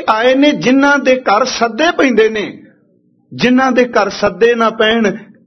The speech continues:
ਕੰਧ ਸਾਂਝੀ ਹੋਵੇ ਤਾਂ ਵੀ ਗਾਉਂਦੇ ਨਹੀਂ। ਅੰਮ੍ਰਿਤ ਵੇਲੇ ਵੀ ਉਹੀ ਗਾਉਂਦੇ ਨੇ ਜਿਨ੍ਹਾਂ ਨੂੰ ਰੱਬ ਸੱਦੇ ਦਿੰਦਾ ਹੈ, ਜਿਨ੍ਹਾਂ ਨੂੰ ਨਾ ਸੱਦੇ ਦਾ ਉਹ ਗੁਰੂ ਕੋਲ ਬੈਠੇ ਹੋਏ ਵੀ ਕਦੀ ਨਹੀਂ ਗਾ ਸਕਦੇ।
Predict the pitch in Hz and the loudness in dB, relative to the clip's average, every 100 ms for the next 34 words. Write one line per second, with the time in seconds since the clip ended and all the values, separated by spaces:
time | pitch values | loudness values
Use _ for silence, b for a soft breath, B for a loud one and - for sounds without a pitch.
0 | _ - 254 302 285 - - 294 320 320 | _ -2 0 0 -4 -4 -2 -2 0 2
1 | 320 262 214 220 254 - 285 311 359 370 | 4 4 4 4 2 0 0 2 0 0
2 | 370 277 262 247 254 240 254 190 B B | 0 0 0 0 0 2 0 -2 B B
3 | - 330 359 370 370 311 277 269 269 254 | -2 0 2 0 0 2 2 2 0 2
4 | 254 262 180 220 214 214 233 233 180 220 | 2 2 0 -2 2 2 2 0 -2 0
5 | 220 208 185 156 220 247 - 214 185 226 | 0 0 -2 -2 -2 -2 -2 -2 2 0
6 | 220 202 196 320 370 381 B B - 247 | 0 0 2 2 0 -4 B B -6 -2
7 | 247 254 233 214 202 220 233 208 180 208 | 0 0 0 0 0 0 0 -2 2 2
8 | 202 220 240 160 202 208 202 196 156 196 | 2 2 2 0 0 2 2 0 2 -2
9 | 208 202 165 165 202 226 208 131 165 156 | 2 0 0 0 0 0 0 -2 0 0
10 | 151 135 120 - - | 0 -2 -6 -16 -20